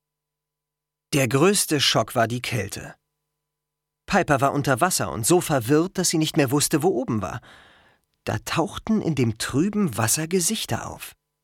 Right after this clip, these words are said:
Mädchen mit leuchtenden gelben Augen lächelten sie an, zogen sie hoch und warfen sie ans Ufer. Jason, Leo und Annabeth waren schon an Land, umringt von lauter Teenagern, die ihnen Decken reichten und Fragen stellten.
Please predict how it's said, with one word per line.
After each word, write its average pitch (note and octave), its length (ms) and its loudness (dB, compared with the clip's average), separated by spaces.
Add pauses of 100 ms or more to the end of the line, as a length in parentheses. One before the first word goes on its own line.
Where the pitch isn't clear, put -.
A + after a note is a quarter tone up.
(640)
Mädchen D#3+ 480 2
mit D3+ 160 0
leuchtenden F#3+ 760 0
gelben F3+ 440 0 (100)
Augen G#2+ 380 0
lächelten D3 440 -2
sie D3 240 -2
an, - 240 -8 (360)
zogen A#2+ 320 0
sie G#2+ 180 0
hoch - 420 -4 (220)
und F#3 260 -4
warfen A#2+ 360 0
sie C3+ 140 0
ans E3+ 200 -2
Ufer. - 460 -10 (1500)
Jason, D#3 500 2
Leo C#3 360 2
und A2+ 360 -6
Annabeth A#2+ 440 2
waren B2 220 0
schon B2+ 200 0
an C3+ 100 2
Land, C#3 320 0 (400)
umringt D3+ 400 4
von C#3 220 0
lauter C3+ 400 2
Teenagern, B2+ 800 2
die A#2 100 -6
ihnen B2 260 2
Decken D#3 300 0
reichten A#2 500 -2
und B2+ 160 -4
Fragen G2 380 -4
stellten. - 560 -8